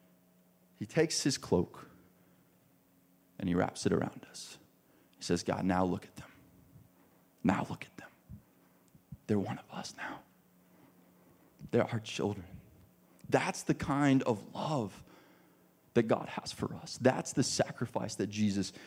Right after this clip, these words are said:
has made for us. In your homes, with your spouse, with your kids, you know, out in public,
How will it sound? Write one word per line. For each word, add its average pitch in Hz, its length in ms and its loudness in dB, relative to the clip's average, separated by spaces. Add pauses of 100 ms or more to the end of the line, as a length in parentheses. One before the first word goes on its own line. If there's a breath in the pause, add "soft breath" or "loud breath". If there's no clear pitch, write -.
(260 loud breath)
has 110 200 4
made 95 360 4 (420 soft breath)
for - 220 2
us. - 220 -4
In 143 120 8
your 139 120 8
homes, 156 420 4
with 135 140 -2
your 123 80 0
spouse, 156 420 2
with 127 120 -4
your 127 80 0
kids, 143 500 2 (240 loud breath)
you 131 60 2
know, 143 100 2
out 147 220 4
in 147 80 0
public, 135 440 0